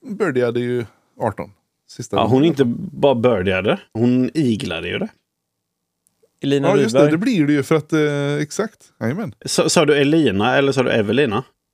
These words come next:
Speaker 1: Nej, nej, Elina <laughs> sa jag.
Speaker 2: Jaha.
Speaker 1: Ja, men hon gjorde birdie. <laughs>
Speaker 2: Elina gjorde birdie, Evelina gjorde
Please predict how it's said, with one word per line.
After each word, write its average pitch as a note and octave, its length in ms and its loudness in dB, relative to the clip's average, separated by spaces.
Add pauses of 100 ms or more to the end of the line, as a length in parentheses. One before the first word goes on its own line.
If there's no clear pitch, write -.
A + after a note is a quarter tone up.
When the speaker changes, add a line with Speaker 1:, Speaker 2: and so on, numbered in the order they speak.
(160)
Speaker 1:
Nej, F3+ 160 -2
nej, E3+ 140 -2 (120)
Elina D#3+ 520 0
<laughs> - 0 -
sa D3+ 320 2
jag. B2+ 100 0 (100)
Speaker 2:
Jaha. C#3+ 380 2 (520)
Speaker 1:
Ja, E3+ 100 2
men G3+ 120 0
hon A#3+ 180 -2
gjorde G#3+ 180 2
birdie. A#2 320 -2 (560)
<laughs> - 640 -12
Speaker 2:
Elina F#3+ 340 4
gjorde F#3+ 160 2
birdie, G2+ 300 0
Evelina A2 560 0
gjorde F#2+ 220 -4